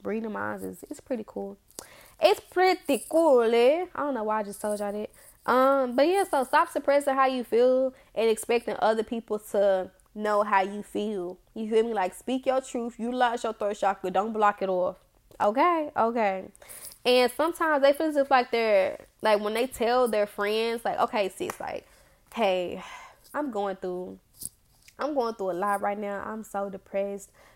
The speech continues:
My home is a mess. Like, my room needs to be clean. Like, I ain't cleansed it in a while. Like, my dishes, they're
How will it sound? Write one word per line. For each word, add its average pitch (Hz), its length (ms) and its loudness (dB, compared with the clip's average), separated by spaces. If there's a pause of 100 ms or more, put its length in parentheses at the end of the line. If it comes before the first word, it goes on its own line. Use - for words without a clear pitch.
My 226 140 -4
home 220 520 -6
is - 160 -12
a 185 160 -10
mess. 202 420 -4
Like, 185 220 -6
my 202 140 -6
room 202 400 -10
needs 196 200 -14
to 185 80 -14
be 185 140 -14
clean. 208 460 -8
Like, 190 200 -8
I 202 120 -6
ain't 208 180 -6
cleansed 196 380 -8
it 185 100 -6
in 180 120 -10
a - 80 -14
while. 190 400 -2
Like, - 180 -8
my 214 160 -8
dishes, 208 400 -10
they're 208 360 -6